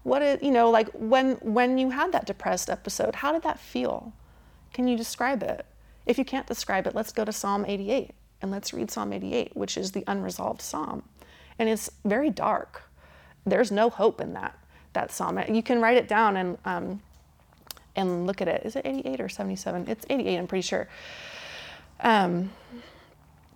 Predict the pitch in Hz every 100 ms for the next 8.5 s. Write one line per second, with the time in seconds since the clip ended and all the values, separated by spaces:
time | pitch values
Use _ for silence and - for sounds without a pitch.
0 | - - - _ _ - 233 196 208 220
1 | 233 233 226 214 196 - 196 240 247 -
2 | - 208 - 208 208 202 196 226 - -
3 | 170 135 170 185 175 170 196 185 - 185
4 | 180 - 180 - 180 - 190 180 180 185
5 | 175 196 175 196 - 233 226 190 180 175
6 | 185 202 247 - - 180 - - 226 247
7 | 190 170 - 190 180 156 185 190 208 214
8 | 185 160 175 - -